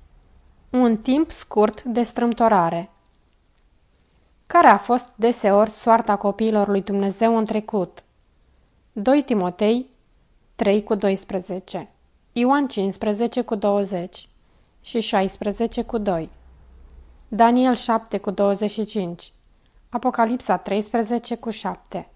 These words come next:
S-a schimbat Satana sau încă este un persecutor?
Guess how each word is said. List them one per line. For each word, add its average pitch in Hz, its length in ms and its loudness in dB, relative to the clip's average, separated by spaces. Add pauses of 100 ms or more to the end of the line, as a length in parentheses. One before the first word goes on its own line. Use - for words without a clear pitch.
(1400)
S-a 262 200 2
schimbat 254 460 0
Satana 214 640 0
sau - 380 2
încă 226 380 0
este 202 320 0
un 196 120 -2
persecutor? 190 760 -4